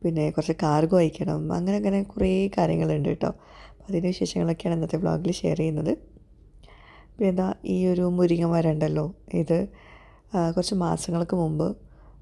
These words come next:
മുരിങ്ങയുടെ വിത്ത് കിട്ടിയപ്പം പാകിയതായിരുന്നു കേട്ടോ. അപ്പോൾ അത് അത്യാവശ്യം നന്നായിട്ട് വലുതായിട്ടുണ്ടായിരുന്നു. അതുപോലെ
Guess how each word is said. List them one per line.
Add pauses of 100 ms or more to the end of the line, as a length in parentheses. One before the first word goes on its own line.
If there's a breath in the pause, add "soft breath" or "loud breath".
(100)
മുരിങ്ങയുടെ
വിത്ത്
കിട്ടിയപ്പം (240)
പാകിയതായിരുന്നു
കേട്ടോ.
അപ്പോൾ
അത്
അത്യാവശ്യം
നന്നായിട്ട്
വലുതായിട്ടുണ്ടായിരുന്നു. (180)
അതുപോലെ